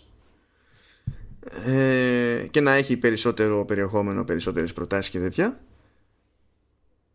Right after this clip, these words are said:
το οποίο δεν αντιλαμβάνουμε τι αξία έχει. Από ποια άποψη; Στην αναφορά του Bloomberg που υποτίθεται ότι από εκεί έχει ξεκινήσει όλο αυτό, ε, λέγεται ότι,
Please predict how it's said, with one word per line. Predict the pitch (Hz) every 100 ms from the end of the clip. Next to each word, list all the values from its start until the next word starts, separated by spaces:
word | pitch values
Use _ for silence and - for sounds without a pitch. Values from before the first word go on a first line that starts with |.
| _
το | - 151
οποίο | 147 - 185 208 202 -
δεν | 180 185 196 226 202
αντιλαμβάνουμε | - 139 127 123 123 120 117 117
τι | 113 120
αξία | 110 113 104
έχει. | 101 120 185 - -
Από | - 143
ποια | - -
άποψη; | 113 82 - - - - - -
Στην | - 131 117
αναφορά | 117 120 165
του | 220 160
Bloomberg | 185 151 117 113 - - -
που | -
υποτίθεται | 107 113 127
ότι | 120
από | 110
εκεί | 110 110
έχει | 107
ξεκινήσει | 107 92 98 87
όλο | 85
αυτό, | 80 143 - - - _ _ _ - - - - - - _ _ _ _ _ -
ε, | 113 139 127 120 -
λέγεται | 151 139 113 107 110 98 - - - - _
ότι, | 147 143 143 143 135 135 131 127 123 110